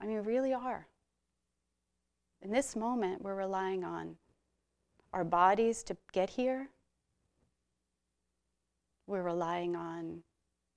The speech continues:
the earth underneath our, our, our, our feet. We're relying on the Eno, right, to hold the space.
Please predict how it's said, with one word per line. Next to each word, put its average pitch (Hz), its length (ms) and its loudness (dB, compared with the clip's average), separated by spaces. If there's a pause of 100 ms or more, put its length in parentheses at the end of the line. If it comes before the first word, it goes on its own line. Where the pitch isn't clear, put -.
(180)
the - 140 -8
earth 214 300 4
underneath 185 460 -2
our, 175 300 -8 (460)
our, - 180 -6 (260)
our, - 340 -6 (600)
our 170 100 -8
feet. - 540 -4 (600)
We're 196 140 -2
relying 180 420 0
on 180 120 -4
the 175 200 -8
Eno, 240 520 0 (420)
right, 277 240 -12
to 233 80 -12
hold 220 260 -4
the 226 80 -8
space. - 600 -10